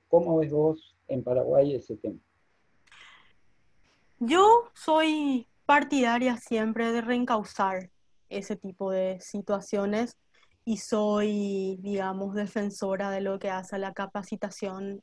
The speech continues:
Speaker 2: y a la reinver-, reinversión de las personas. ¿Por qué? Porque si vamos a hablar de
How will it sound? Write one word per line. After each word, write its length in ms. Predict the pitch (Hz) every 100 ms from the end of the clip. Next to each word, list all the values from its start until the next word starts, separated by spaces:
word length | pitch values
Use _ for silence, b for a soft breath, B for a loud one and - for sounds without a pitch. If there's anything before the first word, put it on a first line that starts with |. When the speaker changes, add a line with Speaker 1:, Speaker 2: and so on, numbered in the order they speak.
| -
Speaker 2:
y 140 | 208
a 80 | 190
la 180 | 190 196
reinver-, 440 | 196 196 190 190 190
reinversión 640 | 196 196 196 196 185 196 190
de 100 | 196
las 180 | 202
personas. 540 | - 190 185 180 180 180
¿Por 240 | 226 208
qué? 260 | - 233 220 _ b b b _
Porque 680 | - 269 269 277 285 285 233 _
si 220 | - -
vamos 300 | 277 285 381 403
a 60 |
hablar 440 | 359 254 247 254 247
de 460 | 254 247 226 214